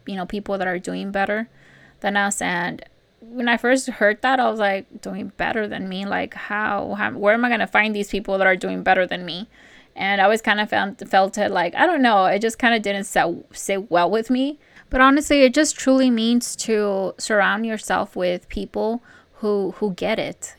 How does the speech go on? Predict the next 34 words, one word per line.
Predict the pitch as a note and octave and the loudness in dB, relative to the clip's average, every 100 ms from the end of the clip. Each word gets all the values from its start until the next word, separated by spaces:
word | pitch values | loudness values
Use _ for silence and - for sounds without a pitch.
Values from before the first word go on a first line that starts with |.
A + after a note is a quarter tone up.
| _ | _
you | G3 | -8
know, | F#3 | -6
people | - A3 A3 G#3 G#3 | -6 -6 -4 -4 -2
that | F3+ F3+ - | -2 -2 -4
are | G3 F3+ F3+ F3 | -2 0 0 -2
following | - G3+ G#3 G3 F3+ | 2 2 2 -2 -4
their | F3+ | -6
dreams, | F3+ F3 F3 E3+ - | -6 -8 -8 -10 -12
who | - F3+ F#3 F3 F#3+ - - | -8 -6 -4 -6 -10 -16 -8
have | F#3+ F#3 | -4 -2
launched | F#3 E3+ G3+ - | 0 -2 -2 -6
the | F#3 | -4
business, | E3+ E3 E3+ E3 - | -4 -4 -8 -8 -10
who, | - F#3 F3 F3 F3+ F3+ - - - - - | -8 -6 -4 -4 -6 -8 -12 -20 -20 -20 -12
uh, | F#3+ D#3+ - | -8 -8 -6
you | B3 | -4
know, | A#3 | -2
people | B3+ C4 D#4 | 0 2 2
that | C#4+ | 2
inspire | B3 - F#3+ G#3 A3 | 0 -2 0 0 0
you | G3 F#3 | -2 -4
to | F#3 - | -6 -10
be | F#3+ - G#3+ | -10 -8 -8
better, | G3 E3 F3+ E3+ E3 - | -4 -2 -2 -2 -4 -4
who | F#3 | -2
are | F3 | -2
not | F#3+ F3+ G3 | -2 -2 -4
going | G3+ G3 G3+ G3+ | -4 -6 -6 -8
to | - F3+ E3+ F3 - - _ _ _ _ _ - | -6 -4 -4 -6 -10 -18 _ _ _ _ _ -20
hold | - - A3 G#3+ | -8 0 0 0
you | F#3 | -4
back. | F#3 E3+ E3 - - - - - _ | 0 0 0 -2 -14 -20 -20 -20 _
And, | - F3 E3+ E3 - - _ _ - | -12 -8 -6 -6 -10 -14 _ _ -12
um, | F#3+ A2 A2+ A#2 | -12 -12 -16 -20